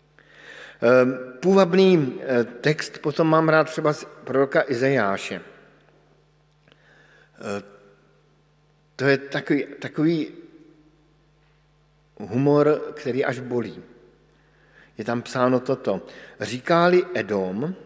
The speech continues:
Jsme zničeni, avšak na troskách budeme znovu stavět. Praví Hospodin zástupů toto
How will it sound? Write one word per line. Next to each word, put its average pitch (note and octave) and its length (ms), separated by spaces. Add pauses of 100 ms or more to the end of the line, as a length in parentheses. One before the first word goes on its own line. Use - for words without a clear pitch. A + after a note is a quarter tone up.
(120)
Jsme C3 280
zničeni, D3 680 (680)
avšak - 360
na C3+ 120
troskách F3 560
budeme C#3 460
znovu B2 320
stavět. G#2 680 (1500)
Praví A#2 340
Hospodin C3 580
zástupů A2 680
toto F#2+ 460